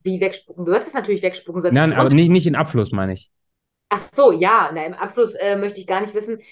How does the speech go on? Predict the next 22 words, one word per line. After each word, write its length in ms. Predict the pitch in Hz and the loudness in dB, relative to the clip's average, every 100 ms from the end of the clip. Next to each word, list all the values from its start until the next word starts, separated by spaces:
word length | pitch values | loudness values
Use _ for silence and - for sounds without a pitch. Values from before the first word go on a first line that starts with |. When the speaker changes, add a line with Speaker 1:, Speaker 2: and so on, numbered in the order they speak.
| _ | _
Speaker 1:
Ich 60 | |
hab 120 | 196 185 | -6 -2
letztens 360 | 190 208 196 | -2 -4 -6
meinen 160 | 190 185 | -4 -2
Wasser 220 | 190 220 | -2 -4
testen 320 | 220 220 220 | -4 -6 -4
lassen. 400 | 202 208 220 214 _ _ _ _ _ - | -6 -6 -8 -14 _ _ _ _ _ 0
Ähm, 680 | 208 202 196 190 185 180 - _ | 2 2 2 0 -2 -8 -12 _
da 300 | 185 175 190 | -2 -2 0
war 300 | 190 175 185 | 0 0 -2
alles 160 | 202 190 | -6 -2
Mögliche 320 | 208 214 180 | -2 0 -2
drin. 200 | 165 170 160 | -2 -4 -6
Ich 80 | |
glaub, 180 | - 170 | -8 -6
da 80 | 185 | -4
macht 200 | 185 185 | -6 -6
das 120 | 180 | -10
vom 160 | 185 175 | -8 0
Öl 220 | 208 190 | 2 2
wenig, 560 | 185 175 - 175 - 156 | 0 -4 -10 -20 -16 -8
äh, 280 | 156 151 | -8 -8